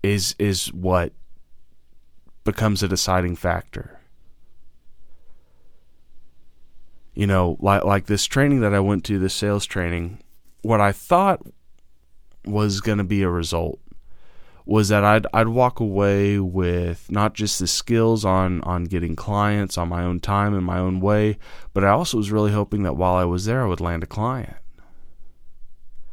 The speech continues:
And I, I definitely landed some leads. I definitely,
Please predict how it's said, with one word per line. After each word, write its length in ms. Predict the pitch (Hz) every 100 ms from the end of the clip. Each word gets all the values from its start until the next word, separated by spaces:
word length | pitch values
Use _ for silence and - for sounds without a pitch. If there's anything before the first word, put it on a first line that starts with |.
| - - - - - - -
And 580 | 98 113 131 139 139 131 - - - -
I, 420 | - 113 123 107 113
I 40 |
definitely 680 | 113 - 135 139 165 143 143
landed 380 | 127 123 120 117
some 220 | - 95
leads. 300 | 90 90 92
I 100 | 90
definitely, 920 | 90 104 110 117 113 87 110 104 98